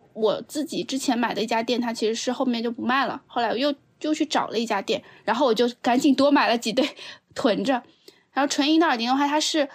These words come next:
因为它银是非常软的嘛，纯银是非常软的，因为九二五银才是那种硬邦邦的，所以纯银的话，它是一般都是一条非常细的一，一条丝儿，然后把它用那种麻花的形式缠在一起，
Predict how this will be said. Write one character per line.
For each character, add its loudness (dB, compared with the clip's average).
因 2
为 4
它 0
银 0
是 -2
非 -2
常 2
软 2
的 -8
嘛， -6
纯 -2
银 2
是 0
非 0
常 0
软 -2
的， -10
因 -4
为 0
九 0
二 2
五 2
银 0
才 -2
是 -6
那 -2
种 -2
硬 -6
邦 -2
邦 -4
的， -6
所 -4
以 -2
纯 -4
银 -4
的 -4
话， -2
它 -2
是 -2
一 -4
般 0
都 2
是 -2
一 -4
条 -2
非 -16
常 0
细 -4
的 0
一， -4
一 -8
条 0
丝 -4
儿， -2
然 -2
后 -2
把 -4
它 -2
用 0
那 -2
种 -2
麻 -2
花 0
的 0
形 -4
式 -4
缠 -4
在 0
一 -2
起， -10